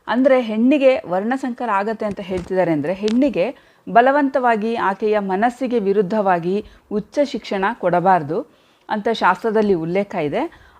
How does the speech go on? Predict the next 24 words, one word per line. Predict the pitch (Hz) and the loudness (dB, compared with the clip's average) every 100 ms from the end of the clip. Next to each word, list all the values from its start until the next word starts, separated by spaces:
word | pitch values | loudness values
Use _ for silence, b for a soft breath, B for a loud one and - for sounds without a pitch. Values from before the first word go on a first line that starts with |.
| - | 2
ಆ | 277 | 4
ಕಾರಣದಿಂದ | 302 254 233 277 285 262 233 240 | 6 6 6 6 0 0 0 2
ಆಕೆಯ | 202 202 220 214 | 2 0 -2 -2
ಗರ್ಭಕೋಶದ | 185 190 220 254 240 214 202 | -2 -2 -2 0 -2 -4 -4
ಮೇಲೆ | 185 185 180 | -2 -2 -2
ಪರಿಣಾಮ | 180 165 170 208 196 | -4 -4 0 2 2
ಆಗತ್ತೆ. | 170 147 147 - 311 - _ - | 0 -2 -6 -6 -8 -8 _ -8
ಇದರಿಂದ | 269 294 311 302 254 247 | 0 4 4 4 6 4
ಹುಟ್ಟುವ | 233 214 - 240 233 | 2 -4 -4 -2 0
ಮಗುವಿನ | 208 196 208 202 | 0 -2 -2 -2
ಮೇಲೆ | 190 175 170 180 185 B B _ - | -4 -4 0 0 0 B B _ 0
ತನಗೆ | 240 254 233 | 2 4 6
ಅರಿವಿಲ್ಲದೆ | 208 247 269 277 285 277 277 - _ _ _ _ _ _ | 6 6 2 2 4 6 4 2 _ _ _ _ _ _
ಪರಿಣಾಮ | - 226 247 247 214 262 | -4 -2 4 4 4 2
ಬೀಳತ್ತೆ. | 269 233 180 151 151 _ _ b b b - | 4 4 4 0 -14 _ _ b b b 2
ಅಂದರೆ | 247 277 226 | 6 6 6
ಹೆಣ್ಣು | 240 240 254 269 254 | 0 0 2 2 0
ತನಗಿಷ್ಟವಿಲ್ಲದೆ | 262 226 226 214 - 294 269 254 233 226 233 | -2 -2 0 -2 0 0 2 2 4 4 2
ತನ್ನನ್ನು | 226 190 185 190 190 | 0 -2 -2 -2 -2
ತೊಡಗಿಸಿಕೊಂಡಾಗ | 175 160 185 220 - - 180 180 185 196 | -2 0 0 -2 -4 -4 -2 4 4 4
ಅಥವಾ | 233 226 254 240 233 | 2 0 -2 2 2
ಅನೇಕ | 208 254 269 | 2 -2 -4
ಪುರುಷರ | 269 226 220 208 190 | -4 -2 -4 -2 -4
ಸಂಗ | 196 170 175 | -4 -6 -2